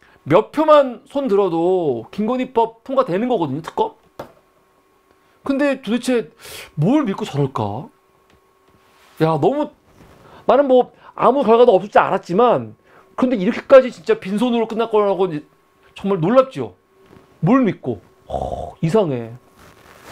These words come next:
그런데 오늘 이 와중에 굉장히 의미 있는, 굉장히 유의미한 사건이 두 개가 있었어요. 이거 우리가 눈여겨봐야 됩니다. 두 개.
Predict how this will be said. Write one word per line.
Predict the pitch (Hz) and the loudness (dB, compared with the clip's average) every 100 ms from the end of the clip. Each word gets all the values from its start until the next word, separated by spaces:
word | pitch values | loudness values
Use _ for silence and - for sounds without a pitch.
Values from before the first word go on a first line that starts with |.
| - | -18
그런데 | - 262 269 | -4 0 2
오늘 | 214 208 254 240 139 107 - _ _ | 2 0 2 0 0 -6 -18 _ _
이 | 214 247 | -4 0
와중에 | 196 151 165 196 233 127 101 - _ - - | 2 2 -2 -2 -2 -2 -10 -18 _ -20 -16
굉장히 | - 202 240 254 247 226 202 - | -6 -2 0 0 0 -6 -8 -4
의미 | 226 269 262 | -2 0 -2
있는, | 190 151 117 95 _ _ _ _ _ _ | -2 -4 -6 -8 _ _ _ _ _ _
굉장히 | 202 214 233 233 220 - | -4 0 0 0 -2 -4
유의미한 | 170 202 262 277 269 254 233 220 - _ _ _ _ _ | -4 0 0 0 0 2 2 -2 -14 _ _ _ _ _
사건이 | - - 262 240 226 202 - _ _ _ _ - | -12 0 2 2 -2 -4 -6 _ _ _ _ -10
두 | 185 | -2
개가 | 226 202 | 0 0
있었어요. | 135 - 117 113 113 117 | -6 -10 -8 -8 -10 -6
이거 | 196 220 | -2 -2
우리가 | 196 202 151 | 0 0 -2
눈여겨봐야 | 208 208 180 131 | -4 -2 -2 -2
됩니다. | 120 113 104 101 | -6 -10 -14 -14
두 | 135 | -8
개. | 123 | -8